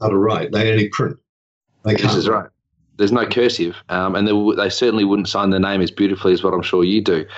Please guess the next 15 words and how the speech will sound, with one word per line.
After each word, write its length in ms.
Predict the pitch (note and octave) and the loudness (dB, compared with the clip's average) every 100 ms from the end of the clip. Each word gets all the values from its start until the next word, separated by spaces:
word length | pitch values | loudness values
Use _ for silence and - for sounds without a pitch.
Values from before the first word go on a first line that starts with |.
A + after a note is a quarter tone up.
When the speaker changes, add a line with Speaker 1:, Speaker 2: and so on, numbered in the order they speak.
| - - - - - - | -16 -14 -14 -14 -10 -2
Speaker 2:
Dave, 340 | D3 D3+ C3+ | 0 0 0
um, 320 | D3 D3 D3 - | -2 0 0 0
I'd 140 | D3 | -2
love 200 | C#3+ F#3 | -2 -4
to 140 | F3+ E3 | -4 -2
ask 320 | B2 A#2 - | -2 -4 -2
you 180 | A#2+ A2 | 0 0
a 80 | G#2 | -2
couple 300 | - A2 A2+ | -8 -4 -4
of 120 | F#2 | -4
questions, 680 | - F#2+ - F#2+ F#2 F2+ - | -2 -2 -2 -4 -6 -8 -8
um, 260 | F#2+ F#2 F2+ | -4 -2 -2
about 420 | F#2 G2 F#2 - | -2 -2 -2 -4
you. 340 | F2+ F2 F2 - | 0 2 2 -2
Um, 300 | F#2+ F#2+ | -4 -4